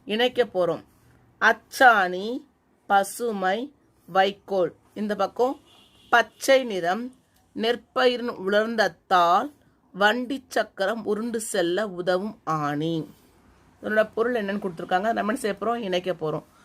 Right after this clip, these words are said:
அச்சாணி எதுக்கு பயன்படும்? வண்டி சக்கரம் உருண்டு செல்ல உதவும் ஆணி. அதை நம்ம என்ன பண்ணிருக்கோம்? இணைச்சிருக்கோம். பசுமை, பசுமைன்னா என்னது? பச்சையா, பச்சை பசேல் இருக்கிறது இல்லையா? பசுமை.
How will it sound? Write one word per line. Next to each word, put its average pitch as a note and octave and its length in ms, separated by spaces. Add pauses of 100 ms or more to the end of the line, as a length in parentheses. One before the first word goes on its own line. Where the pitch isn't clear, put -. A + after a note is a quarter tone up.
(300)
அச்சாணி A3+ 680
எதுக்கு B3 280
பயன்படும்? G#3 640 (480)
வண்டி G#3 440
சக்கரம் A3 560
உருண்டு A3+ 320
செல்ல G3+ 400
உதவும் F#3 420 (180)
ஆணி. E3 360 (180)
அதை F#3+ 160
நம்ம G#3 180
என்ன G#3+ 120
பண்ணிருக்கோம்? G#3 480
இணைச்சிருக்கோம். E3 720 (480)
பசுமை, A#3+ 600 (180)
பசுமைன்னா B3 540
என்னது? A3+ 240 (580)
பச்சையா, A#3+ 600
பச்சை G3+ 340
பசேல் A3+ 420
இருக்கிறது F3 280
இல்லையா? F#3 200 (120)
பசுமை. F3+ 440